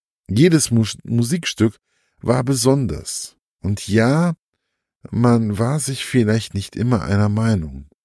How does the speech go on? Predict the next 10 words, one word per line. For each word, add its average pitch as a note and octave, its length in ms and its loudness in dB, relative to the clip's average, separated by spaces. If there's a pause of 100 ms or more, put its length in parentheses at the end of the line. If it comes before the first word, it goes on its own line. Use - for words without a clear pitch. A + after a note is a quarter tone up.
aber - 320 -6
auch A#2+ 240 2
das - 280 -2
Meer G#2+ 320 4 (400)
klingt E3 340 0
für - 160 0
jeden C#3 500 2
von C#3 260 -4
uns A#2+ 320 -4
anders. C3 680 -8